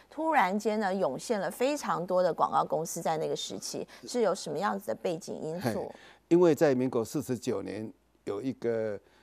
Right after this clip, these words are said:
Speaker 2: 第二届亚洲广告会议在日本东京召开，我们台湾第一次组了一个团去参加，这些团主要的是由这个广告的从业人员和这个一些，和广告组去参加。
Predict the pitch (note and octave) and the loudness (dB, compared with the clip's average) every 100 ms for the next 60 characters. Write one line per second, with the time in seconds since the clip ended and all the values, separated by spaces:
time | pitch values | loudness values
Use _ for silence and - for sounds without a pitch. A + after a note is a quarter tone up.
0 | _ - D3+ D#3+ D3 A#2+ D3 A#2+ - F#2+ | _ -2 0 4 4 4 2 0 0 -4
1 | E2+ - - E2+ F#2 A#2+ F#2 B2 G#2+ F#2 | -2 -4 -4 -8 -4 -4 -2 -4 -6 -8
2 | - B2+ G#2 A#2 - E2+ F2 - G2 G2+ | -4 -2 -2 -6 -8 -14 -10 -8 -8 -10
3 | F#2 F#2+ F2+ - F#2 E2+ _ - A2 B2+ | -8 -6 -6 -8 -12 -12 _ -14 -4 -4
4 | - A#2 C3 B2 A#2+ E3 C#3+ B2+ D3+ C3+ | -2 -2 0 -2 0 4 4 4 0 -2
5 | - A2 F#2+ A2 A#2+ A2+ A2 F#2+ - F2+ | -4 -8 -4 -4 -4 -6 -6 -6 -12 -14
6 | E2+ F2+ A#2 - G#2 F#2+ G#2 F#2+ - - | -14 -14 -14 -12 -12 -8 -8 -8 -12 -12
7 | - E3+ D3+ D3 - G2+ A#2+ - _ - | 2 2 4 2 2 -4 -4 -8 _ -10
8 | A2+ A2 C#3+ A2+ G#2 - C3+ A2+ - G2+ | -4 2 2 2 -2 -4 -4 -4 -8 -6
9 | A#2 B2 A#2+ C3 A#2 A2 G2 - - _ | -4 -4 -4 -4 -2 -6 -8 -18 -20 _
10 | - G#2+ D3+ C3 G#2+ G#2+ A#2 B2 B2+ G2+ | -2 2 4 4 2 -4 -4 -2 0 -2
11 | A2 G2+ F#2+ G#2+ - _ - C#3 C3+ G#2+ | -6 -8 -8 -14 -20 _ -16 -6 -4 -4
12 | A#2+ A2+ A2 A#2 - - A2 B2+ G2 F#2 | -4 -4 -4 -8 -12 -12 -4 -4 -4 -4
13 | A#2+ G#2+ G2+ F#2 - A#2 - G2 F#2+ F#2 | -4 -4 -8 -12 -10 -10 -8 -12 -8 -8
14 | F2+ | -10